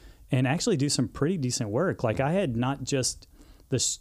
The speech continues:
the, the people that strolled into cosmetology school for a haircut, but I had, like, the administrative staff at the junior college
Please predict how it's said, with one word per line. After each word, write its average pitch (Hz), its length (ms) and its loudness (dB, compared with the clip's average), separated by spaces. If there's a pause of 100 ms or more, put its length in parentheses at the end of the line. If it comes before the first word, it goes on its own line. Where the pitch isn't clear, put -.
the, 123 120 0
the - 180 -2
people 135 320 0
that 110 120 -2
strolled 120 400 2
into 110 200 0
cosmetology 117 640 0
school 110 200 0
for 104 140 -4
a 92 40 -4
haircut, 113 360 -2
but 113 100 0
I 127 100 2
had, 165 140 0
like, 113 180 2
the 127 100 2
administrative 135 800 0
staff 101 480 -4 (380)
at 113 120 0
the 123 80 2
junior 120 320 2
college 113 600 0